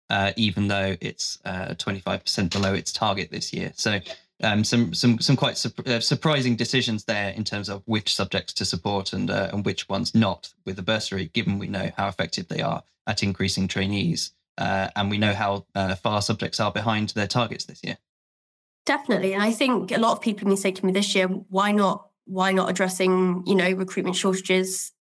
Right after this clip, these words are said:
Speaker 2: in, in primary now. Yeah. You know, I think, you know, primary, as you said earlier, something that historically has been okay to, to recruit for, but now we're really very much seeing,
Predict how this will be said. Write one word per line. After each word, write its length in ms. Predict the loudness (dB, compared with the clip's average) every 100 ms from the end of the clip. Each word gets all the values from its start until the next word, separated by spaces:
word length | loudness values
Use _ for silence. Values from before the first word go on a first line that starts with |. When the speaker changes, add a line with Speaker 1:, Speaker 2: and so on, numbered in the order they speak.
| 2
Speaker 2:
in, 260 | 4 6
in 120 | 4
primary 480 | 2 2 2 0 -2
now. 360 | -2 -2 -4 -10 0
Yeah. 320 | 2 2 -2 -8 -16 -18 2
You 100 | 4
know, 380 | 6 4 0 -2
I 80 | 0
think, 340 | 2 0 -2 -16 _ _ _ _ _ _
you 80 | 4
know, 160 | 6 4 -2 _ -4
primary, 480 | 0 2 4 4 4
as 200 | 2 0
you 100 | 0
said 180 | 2
earlier, 460 | 2 2 4 2 0
something 380 | -2 -2 2 2
that 320 | 4 0 -2 -6
historically 520 | -4 2 2 2 2
has 80 | 2
been 160 | 4 2
okay 440 | 2 0 0 0
to, 340 | -2 2 2
to 140 | 2 -2
recruit 380 | -2 2 0 0
for, 340 | 2 2 2
but 280 | 2 0 2
now 400 | 4 4 4 2
we're 140 | 2
really 220 | 4 2 2
very 220 | 2 4
much 240 | 2 2
seeing, 680 | -2 4 6 6 2 -2 -8